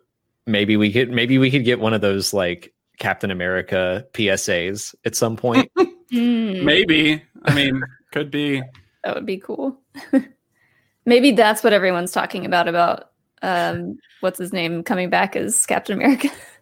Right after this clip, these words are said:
Speaker 2: <laughs>
Speaker 1: I would love it if he only came back to do those P S As <laughs> that he,
Speaker 3: Oh, yeah. That would be
Speaker 1: that he
Speaker 3: so
Speaker 1: did in
Speaker 3: funny.
Speaker 1: Spider-Man.
Speaker 3: <laughs>
Speaker 2: Yeah, I don't
Speaker 1: I'm
Speaker 2: know.
Speaker 1: trying to think of,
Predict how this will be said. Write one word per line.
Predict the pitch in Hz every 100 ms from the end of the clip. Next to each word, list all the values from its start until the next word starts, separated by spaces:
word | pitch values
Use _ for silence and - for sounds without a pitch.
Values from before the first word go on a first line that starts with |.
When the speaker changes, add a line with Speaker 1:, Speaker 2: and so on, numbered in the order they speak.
| _ - 349
Speaker 2:
<laughs> | - 349 - 370 381 370 -
Speaker 1:
I |
would | 185 202
love | 127 127
it | 135 131
if | 117
he | - 123
only | 127 110 113 113
came | 107 107 101
back | 95 90
to | -
do | 95 98
those | 92 92 90
P | - 98
S | 90 -
As | 90 87 95 - - -
<laughs> | - - - - - 196
that | 135 120
he, | -
Speaker 3:
Oh, | 190 175
yeah. | 165 160 160 151 143 -
That |
would | 175
be | 165
Speaker 1:
that | 151
he | -
Speaker 3:
so | 135
Speaker 1:
did | 104
in | 101
Speaker 3:
funny. | 131
Speaker 1:
Spider-Man. | 110 98 104 98 107 - _ _ _ -
Speaker 3:
<laughs> | 277 214 247 - 247 226 - 220 - 254 214 _ _ _ _ _ _ _ _ _ _ _ _ _ _ _ _
Speaker 2:
Yeah, | - 240 240 -
I |
don't | 214 277
Speaker 1:
I'm | 262
Speaker 2:
know. | 311
Speaker 1:
trying | -
to | 202 - -
think | 98
of, | 98